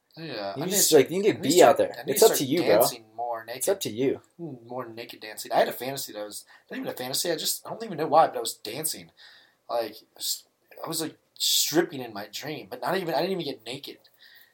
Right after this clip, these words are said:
Speaker 2: What?
Speaker 1: It was just such a fucking weird dream. I was working in this office and I didn't like the job, but there was a part, check it out, where I, I'm at this place and I'm this fucking party starter, right?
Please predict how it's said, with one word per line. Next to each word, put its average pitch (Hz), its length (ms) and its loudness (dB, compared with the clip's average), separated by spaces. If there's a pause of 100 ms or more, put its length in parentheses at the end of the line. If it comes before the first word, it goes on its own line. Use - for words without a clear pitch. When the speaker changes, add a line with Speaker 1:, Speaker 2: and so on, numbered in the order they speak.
(500)
Speaker 2:
What? - 300 -12 (140)
Speaker 1:
It - 80 -16
was 160 160 0
just - 180 6
such 240 220 4
a 175 80 8
fucking 208 540 8
weird 185 340 0
dream. 175 240 0
I 170 60 8
was 151 100 2
working 175 240 -2
in 170 60 -4
this - 120 -2
office 156 360 4
and 151 100 -2
I - 20 -4
didn't 175 120 -6
like 156 100 -6
the 131 60 -6
job, 143 320 6 (240)
but 175 100 2
there 226 80 10
was - 100 12
a 175 60 12
part, 175 320 12
check 175 140 6
it 165 60 10
out, 143 220 10 (360)
where 170 180 12
I, 151 280 12 (680)
I'm 170 140 12
at - 260 12
this 208 160 12
place 175 360 12
and 170 120 10
I'm 202 280 12
this 220 280 4
fucking 196 480 12
party 170 300 12
starter, 135 340 8
right? 135 260 10